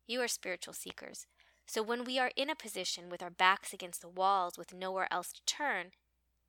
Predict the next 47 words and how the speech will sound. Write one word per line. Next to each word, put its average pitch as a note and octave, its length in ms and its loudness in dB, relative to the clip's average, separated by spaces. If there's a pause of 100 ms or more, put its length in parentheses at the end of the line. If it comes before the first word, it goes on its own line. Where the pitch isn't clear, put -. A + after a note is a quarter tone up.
(240)
it G#3+ 160 -2
may A3+ 300 0
feel A3+ 440 -2
like F#3 180 -2
a F#3 40 -10
terrible F#3 440 -6
place - 320 -8
to E3 100 -12
be. D#3+ 300 -14 (680)
Our G3 80 4
first - 440 -4
instinct A3+ 440 -6
may F3+ 140 -6
be F#3 80 -6
to F3 120 -4
run F3 180 -6
away F3+ 500 -2 (240)
or F#3 100 4
to F3+ 100 10
give E3+ 200 -4
up. F3+ 260 6 (1000)
But F#3+ 100 6
if F#3 140 -2
we F#3+ 80 -8
don't G3 280 0
run F#3 140 -4
away E3+ 460 -8 (360)
and F3 120 -8
we E3 80 -6
don't G#3+ 260 0
give F3+ 180 -6
up, - 300 -8 (680)
and F#3 160 -6
we F#3 60 -6
sit - 260 -2
in G3+ 120 -8
silence F#3+ 520 -4
just - 360 -4
long A3 200 -2
enough, A3 460 -6 (1160)
we G#3 80 -8
will G3+ 160 -2
eventually G3 500 -2
get G3 220 -6
to - 120 -8
the G#3 80 -12
moment F3+ 520 -10